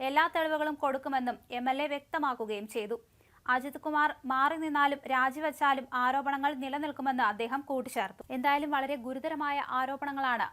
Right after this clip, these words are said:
അൻവർ ഉന്നയിച്ചത്. കഴിഞ്ഞ ദിവസത്തെ വെളിപ്പെടുത്തലിന് തൊട്ടു പിന്നാലെയാണ് ഇന്ന് പത്തരയോടുകൂടി അദ്ദേഹം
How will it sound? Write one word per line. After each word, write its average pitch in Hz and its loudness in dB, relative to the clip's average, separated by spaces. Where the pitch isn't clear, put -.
അൻവർ 233 -2
ഉന്നയിച്ചത്. 208 -6
കഴിഞ്ഞ 311 4
ദിവസത്തെ 359 -4
വെളിപ്പെടുത്തലിന് 302 -4
തൊട്ടു 277 -6
പിന്നാലെയാണ് 262 0
ഇന്ന് 262 -4
പത്തരയോടുകൂടി 254 -4
അദ്ദേഹം 247 -4